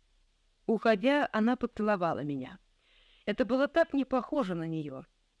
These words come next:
Она словно пыталась смягчить резкость и бесповоротность высказанного ею с-,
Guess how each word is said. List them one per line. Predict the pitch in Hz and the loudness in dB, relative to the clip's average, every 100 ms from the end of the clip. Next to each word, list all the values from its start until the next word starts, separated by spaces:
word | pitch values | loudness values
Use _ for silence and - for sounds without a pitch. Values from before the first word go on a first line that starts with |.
| - | -4
Она | 196 240 | 0 0
словно | - 294 285 | 2 2 4
пыталась | 262 262 285 285 240 - | 2 2 2 2 0 2
смягчить | 254 - 285 - | 2 4 0 0
резкость | 208 277 277 - 240 - | 2 0 0 -2 -4 0
и | 226 | 0
бесповоротность | 180 208 - 202 196 240 277 240 233 _ _ _ _ | 0 -2 -2 2 2 2 2 0 0 _ _ _ _
высказанного | 160 240 - 233 202 214 202 | 0 0 2 0 2 2 2
ею | 185 180 185 | 2 2 2
с-, | - | 0